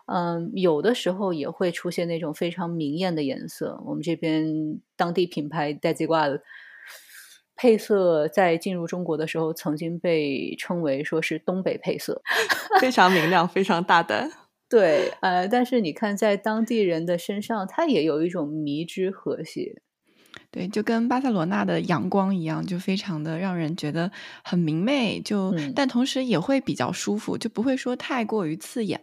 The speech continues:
Speaker 3: 吧。
Speaker 1: 对。
Speaker 3: 所以我觉得巴塞罗那给我们的时尚感，就是也是这样的一种很舒服的感觉。就像我们前几期可能会介绍到的品牌，就是 Camper，我们也说到了，说它有活泼的一面，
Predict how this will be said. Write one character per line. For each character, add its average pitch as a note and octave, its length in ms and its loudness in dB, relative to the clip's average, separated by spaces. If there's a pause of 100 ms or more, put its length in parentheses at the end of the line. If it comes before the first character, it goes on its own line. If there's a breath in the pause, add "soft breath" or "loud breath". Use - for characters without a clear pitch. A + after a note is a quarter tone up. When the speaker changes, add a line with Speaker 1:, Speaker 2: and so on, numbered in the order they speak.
Speaker 3:
吧。 - 180 -10 (400 loud breath)
Speaker 1:
对。 - 120 -2
Speaker 3:
所 A3+ 140 2
以 G#3+ 180 2
我 G3+ 120 0
觉 G3+ 80 0
得 G#3+ 60 2
巴 B3+ 140 0
塞 C#4+ 100 -2
罗 A3+ 140 2
那 A3+ 160 2
给 G3+ 120 0
我 G3+ 60 0
们 E3 80 0
的 D#3+ 80 0
时 - 180 -4
尚 G#3 220 -2
感， - 220 -4
就 F3 80 -4
是 F3+ 180 -6
也 E3 140 -4
是 - 160 -4
这 G#3 120 -2
样 F#3 140 0
的 E3+ 80 -2
一 F3 120 -2
种 - 280 -6 (280 loud breath)
很 D3+ 120 -2
舒 G#3+ 240 -2
服 A#3+ 140 -6
的 F3 80 -2
感 F3 280 -6
觉。 - 300 -10 (380 loud breath)
就 G#3+ 120 0
像 G#3 240 0
我 F3+ 60 2
们 D3+ 320 -2
前 F#3 220 0
几 G3+ 120 -2
期 G#3 180 -4
可 G#3 120 -4
能 D3 240 -4
会 G3 140 -2
介 G3 140 -4
绍 G3+ 120 0
到 F3+ 100 0
的 E3 80 -2
品 - 200 -10
牌， E3 240 -6
就 D#3 120 -6
是 D#3+ 180 -6
Camper， G3+ 480 0 (300 loud breath)
我 - 80 -6
们 D3 120 -2
也 E3 100 -2
说 E3 240 -2
到 E3 240 2
了， - 120 -2
说 E3+ 180 -4
它 F3 160 0
有 E3 100 2
活 - 180 -2
泼 G#3 200 2
的 G#3 100 4
一 D#3 140 -2
面， D#3+ 360 2